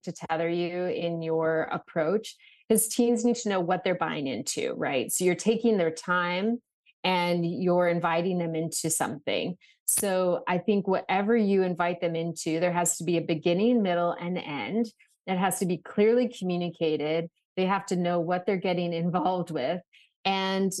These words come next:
then they'll engage, you know, they'll be committed. I think that's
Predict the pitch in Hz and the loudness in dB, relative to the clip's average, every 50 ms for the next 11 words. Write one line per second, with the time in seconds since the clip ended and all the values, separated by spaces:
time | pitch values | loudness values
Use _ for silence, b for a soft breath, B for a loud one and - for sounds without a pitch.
0 | - 196 - 240 247 247 247 247 247 240 220 - - 220 226 226 220 247 262 247 | -10 -4 0 0 2 4 4 4 2 0 -2 -4 -2 0 0 2 2 2 0 0
1 | 175 110 117 156 170 - - 196 202 196 180 170 170 165 180 180 170 202 196 175 | -2 -4 -8 -12 -14 -14 -10 -8 -6 -2 -2 -2 -2 0 -2 -2 -2 -2 -4 -4
2 | - 202 202 208 208 208 180 - - - - 160 _ _ _ _ 190 196 190 - | -4 -4 -2 0 0 0 0 -2 -4 -6 -8 -14 _ _ _ _ -4 -4 0 0
3 | 233 226 220 226 208 196 196 185 - - - - - - | 0 0 2 0 -2 -2 -2 -2 -4 -4 -4 -4 -6 -8